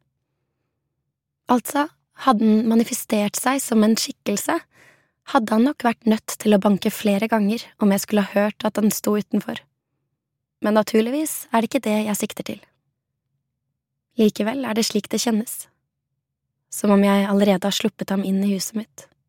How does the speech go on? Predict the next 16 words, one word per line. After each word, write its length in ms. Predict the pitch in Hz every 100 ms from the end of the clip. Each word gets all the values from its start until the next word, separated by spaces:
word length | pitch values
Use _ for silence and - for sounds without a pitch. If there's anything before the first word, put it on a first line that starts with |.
| _ _ _ _ _ _
og 140 | - 208
at 100 | -
han 160 | 214
nå 140 | 208 214
sitter 400 | - 220 - 214
i 80 | 208
den 160 | 208 208
slitte 480 | - 226 _ - 202 208
godstolen 560 | 208 185 - 190 196
i 80 | 208
stua. 300 | - 196 196 _ _ _ _ _ _ _ _ _ _ _ _ _ _ _ _ _
Det 80 | 240
er 140 | 214
en 160 | 220 240
poeng 300 | - 233 220
lenestol 560 | 233 226 185 165 233 254